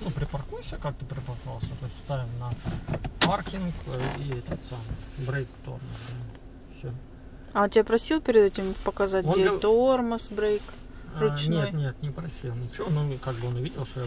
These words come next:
Speaker 1: брейк остановил, и все. После этого я ему говорю, мне показать, как мне выходить из машины, потому что он, он до этого говорил. Выходить надо из машины ру-, правой рукой. Вот, правой рукой, и как бы голову ты автоматически налево заворачиваешь, поэтому видно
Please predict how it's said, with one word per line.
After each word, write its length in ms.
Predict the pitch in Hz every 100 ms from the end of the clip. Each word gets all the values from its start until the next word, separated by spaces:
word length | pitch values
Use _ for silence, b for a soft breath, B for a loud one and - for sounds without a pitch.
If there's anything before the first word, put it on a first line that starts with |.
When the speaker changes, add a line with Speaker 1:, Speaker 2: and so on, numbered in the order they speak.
| 117
Speaker 1:
брейк 160 | 120 - 120
остановил, 520 | - 127 117 120 123 117
и 40 |
все. 100 | - - - - - B B B - -
После 240 | 151 - 185
этого 380 | 185 156 151 156
я 80 |
ему 140 | 160 151
говорю, 180 | 156 147
мне 340 | 147 151 156
показать, 380 | 170 165 175 226
как 180 | 165 170
мне 120 | 160
выходить 420 | 151 165 151 143
из 80 | 143
машины, 320 | 147 - 143
потому 220 | 117 127
что 140 | 123 143
он, 120 | 135
он 220 | - 131
до 280 | 147 147 139
этого 200 | 156 135
говорил. 400 | 135 143 131 110 - -
Выходить 380 | 127 165 170 -
надо 180 | 156
из 80 | 147
машины 300 | 143 - 208 165 143
ру-, 60 |
правой 340 | 139 156 165 165
рукой. 340 | 143 - 131 117 139
Вот, 220 | 143 120
правой 320 | 160 151 156
рукой, 420 | 151 - - 175 170
и 140 | 165
как 140 | 165
бы 180 | 151 156
голову 420 | 147 170 196 165
ты 100 | 143
автоматически 600 | 151 160 151 165 - -
налево 380 | 147 143 135 131
заворачиваешь, 580 | 117 139 143 - - 127 -
поэтому 340 | 127 - 127 - B B B B B - -
видно 360 | 127 123 120